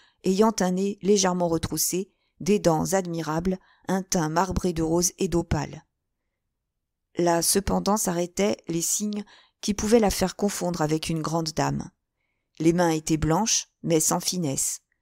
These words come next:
Les pieds n'annonçaient pas la femme de qualité. Heureusement,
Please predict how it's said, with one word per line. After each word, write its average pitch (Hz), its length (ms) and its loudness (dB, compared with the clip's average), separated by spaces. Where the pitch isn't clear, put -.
Les 175 160 2
pieds 208 340 2
n'annonçaient 160 460 -2
pas 180 180 2
la 151 140 0
femme 160 280 0
de 147 120 -2
qualité. 160 580 -4
Heureusement, 196 520 4